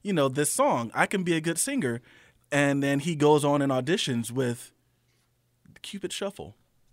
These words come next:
And nobody turns around for him.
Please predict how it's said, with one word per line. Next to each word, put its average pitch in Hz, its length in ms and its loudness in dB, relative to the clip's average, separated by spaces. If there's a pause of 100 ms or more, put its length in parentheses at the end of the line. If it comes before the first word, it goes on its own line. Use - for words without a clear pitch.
(1600)
And 156 220 4
nobody 185 380 10
turns 180 260 2
around 156 300 0
for 107 140 -8
him. 101 200 -10